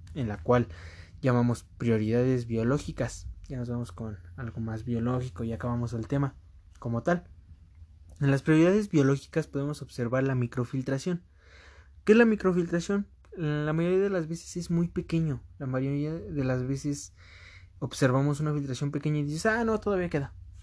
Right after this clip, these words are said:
Todavía esa, esa incrustación puede funcion-, funcionar. Esa amalgama todavía funciona". Hay que checar muy bien, para eso son las radiografías. A mí me tocó un caso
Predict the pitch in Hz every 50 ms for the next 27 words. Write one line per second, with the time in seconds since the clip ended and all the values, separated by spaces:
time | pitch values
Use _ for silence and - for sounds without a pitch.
0 | - - 156 151 147 147 147 147 143 139 139 139 135 135 131 131 131 139 135 135
1 | 131 131 127 117 - - - - - - - - - - - - 151 - - 147
2 | 139 135 127 123 - 127 - - 117 - - 139 135 135 135 131 127 123 117 110
3 | - - - - - - - - - - - - - - 143 135 131 127 120 120
4 | - - - - 127 110 101 - 110 107 107 107 110 143 165 - - - 127 117
5 | 117 110 110 104 - - - - 175 156 147 156 143 131 127 127 131 131 123 -
6 | 131 127 123 120 120 - 120 110 - 113 113 107 - - - - - - - -
7 | - - - - - _ - 123 117 117 117 - 127 - - - 123 117 117 120
8 | 120 123 131 135 135 131 - 117 110 117 113 - - - 120 117 117 117 113 117
9 | 113 113 113 113 110 107 - - 131 127 120 - - - - - _ _ - 143
10 | 123 127 127 131 127 - 143 - 135 127 120 120 - 143 135 127 - 135 127